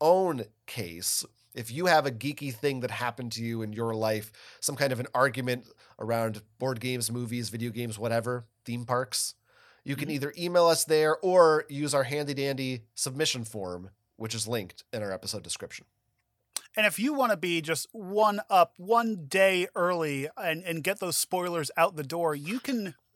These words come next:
Speaker 2: pay to get episodes a day early than anyone else and write those spoilers. And you can do that by going over to our Patreon. That's patreon dot com slash geeks on trial. And, you know, three bucks a month, and, uh, you get early access to all these episodes, and you can write your hearts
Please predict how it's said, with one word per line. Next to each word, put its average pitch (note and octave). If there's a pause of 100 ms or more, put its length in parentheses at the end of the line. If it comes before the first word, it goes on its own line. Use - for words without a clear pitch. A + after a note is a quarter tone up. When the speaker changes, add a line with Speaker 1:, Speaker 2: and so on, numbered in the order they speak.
(360)
Speaker 2:
pay G3 (280)
to G3
get F3+
episodes F3 (100)
a F3
day F3+
early D#3+
than D3+
anyone F#3+
else F3
and D3
write F3+
those D#3
spoilers. D#3+
And D#3
you G3+
can F#3+
do F3+
that F#3+
by D#3
going D#3
over D3+
to C#3+
our B2+
Patreon. B2+ (380)
That's F#3
patreon G#3+
dot F#3
com F3+
slash C3+
geeks C#3
on C#3
trial. E3
And, A3
you D4
know, C#4
three C#4+
bucks C4+
a B3
month, B3
and, G3
uh, F#3+ (540)
you G#3
get G#3+
early G#3
access G#3
to -
all G#3
these G#3+
episodes, F#3+
and D#3+
you F3+
can D3+
write G3+
your F3
hearts F#3